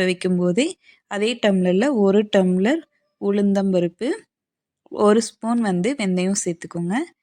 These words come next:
இதையும் நம்ம இட்லி அரிசி, அ, நம்ம சாரி, நார்மல் அரிசி மாதிரியே நம்ம வந்து அலசி எடுத்துக்கலாங்க. இதை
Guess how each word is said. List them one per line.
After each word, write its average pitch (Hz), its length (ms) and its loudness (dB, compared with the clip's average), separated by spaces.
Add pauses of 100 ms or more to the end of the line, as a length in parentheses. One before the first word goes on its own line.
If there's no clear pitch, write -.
(380)
இதையும் 226 420 -2
நம்ம 190 200 0 (600)
இட்லி 196 380 0
அரிசி, 202 240 -2 (180)
அ, 190 60 0 (140)
நம்ம 190 280 2
சாரி, 175 400 2
நார்மல் 196 440 4
அரிசி 190 300 0
மாதிரியே 185 400 2 (580)
நம்ம 208 320 2
வந்து 185 300 0 (680)
அலசி 214 420 2
எடுத்துக்கலாங்க. 175 580 -2 (1700)
இதை 214 200 0